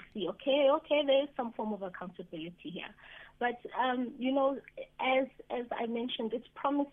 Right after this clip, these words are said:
season. Um, all, all these parties, everyone wants to be voted for. Everyone's fighting, you know, to be voted for. So, um, sometimes set promises will be made, and how many times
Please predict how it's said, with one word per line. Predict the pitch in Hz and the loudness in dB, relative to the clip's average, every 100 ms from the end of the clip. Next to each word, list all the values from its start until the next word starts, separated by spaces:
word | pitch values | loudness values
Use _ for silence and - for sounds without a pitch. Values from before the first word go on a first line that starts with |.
| - | -4
season. | 277 262 180 - _ | -4 -2 -4 -8 _
Um, | 214 214 208 190 - | -4 -2 -4 -6 4
all, | 254 247 - | 4 4 6
all | 277 285 | 8 8
these | 277 262 - _ _ | 4 -4 -10 _ _
parties, | - 262 254 - 214 - | -8 -6 -6 -6 -10 -6
everyone | 285 302 262 | -2 2 2
wants | 226 254 - | 0 -4 -8
to | |
be | 220 202 | -8 -6
voted | 196 220 226 - | -6 -6 -8 -8
for. | 202 - - 208 - - - - - 262 | -8 -8 -12 -12 -10 -10 -14 -18 2 4
Everyone's | 269 254 226 - | 6 2 0 -4
fighting, | 226 247 - 220 170 175 190 | -4 -4 -4 -4 -4 -10 -6
you | 180 | -6
know, | 165 220 - _ - | -6 -10 -14 _ -14
to | 175 | -10
be | 185 | -10
voted | 180 180 196 - - - | -4 -4 -2 -6 -8 -6
for. | 175 - | -8 -2
So, | 233 226 220 - - - 190 | 0 0 -2 -8 -18 -10 0
um, | 214 214 - | 2 2 -2
sometimes | 254 254 - 240 233 _ - - - | -2 -2 -2 -4 -6 _ -20 -6 2
set | 233 - - - | 2 2 -14 0
promises | 294 254 262 - 196 196 | 2 2 -2 -4 -6 -4
will | 180 | -6
be | 185 | -6
made, | 185 240 277 240 - - | -4 0 -2 -2 -10 -6
and | 208 202 202 180 - - - _ 190 - - | -4 -4 -6 -10 -16 -18 -18 _ -20 -20 -12
how | - 285 277 | 0 6 6
many | 277 262 262 254 - | 6 4 0 -4 -6
times | 254 240 240 | -4 -2 -4